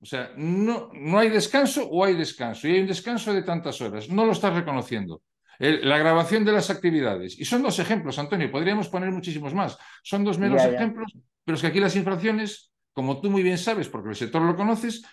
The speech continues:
Speaker 1: no son baladís. Aquí no hablamos de infracciones de cincuenta euros. No existen
Speaker 2: Claro.
Speaker 1: esas infracciones. Y
Speaker 2: Te
Speaker 1: aquí las
Speaker 2: quedan en
Speaker 1: infracciones
Speaker 2: veinticinco después.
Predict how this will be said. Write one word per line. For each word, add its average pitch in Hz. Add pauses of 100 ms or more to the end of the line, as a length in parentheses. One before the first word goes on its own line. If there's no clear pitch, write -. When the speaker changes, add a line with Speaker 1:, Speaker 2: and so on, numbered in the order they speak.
(160)
Speaker 1:
no 240
son 180
baladís. 113
Aquí 151
no 247
hablamos 220
de 139
infracciones 127
de 117
cincuenta 113
euros. 101 (160)
No 156
existen 170
Speaker 2:
Claro. 113
Speaker 1:
esas 123
infracciones. 135 (320)
Y -
Speaker 2:
Te 143
Speaker 1:
aquí 151
las 190
Speaker 2:
quedan 185
en 180
Speaker 1:
infracciones 240
Speaker 2:
veinticinco 185
después. -